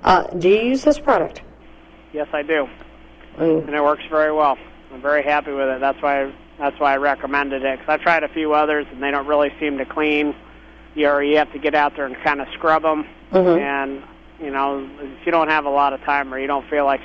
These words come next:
Speaker 2: scrubbing it, this would be the best product. Basically, it does all the work for you. Basically, just get a clean towel and just wipe off the excess, and basically you're done.
Speaker 1: So if you're limited on time and, uh,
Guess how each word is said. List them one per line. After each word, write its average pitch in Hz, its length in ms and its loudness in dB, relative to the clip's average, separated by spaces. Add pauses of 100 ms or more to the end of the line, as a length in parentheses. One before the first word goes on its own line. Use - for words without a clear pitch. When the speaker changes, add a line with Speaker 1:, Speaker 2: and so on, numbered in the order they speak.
Speaker 2:
scrubbing 135 380 -2
it, 135 140 -6
this 147 180 -2
would 139 140 -10
be 147 100 4
the 139 80 0
best 135 300 -2
product. 139 360 0
Basically, 151 380 -4
it 135 60 -4
does 139 180 -2
all 139 160 0
the 135 80 -2
work 139 260 0
for 143 200 0
you. 143 200 2 (600)
Basically, 156 340 0
just 143 220 -6
get 147 100 2
a 143 60 -2
clean 143 300 -2
towel 139 260 2
and 135 100 -4
just 143 160 -8
wipe 143 220 0
off 139 240 0
the 139 100 -4
excess, 135 420 -4
and 127 240 -10 (160)
basically 143 360 -4
you're 143 100 -4
done. 170 240 2 (320)
Speaker 1:
So 175 400 4
if 170 160 0
you're 175 120 6
limited 185 340 4
on 175 180 4
time 190 480 2
and, 151 340 4
uh, 143 140 2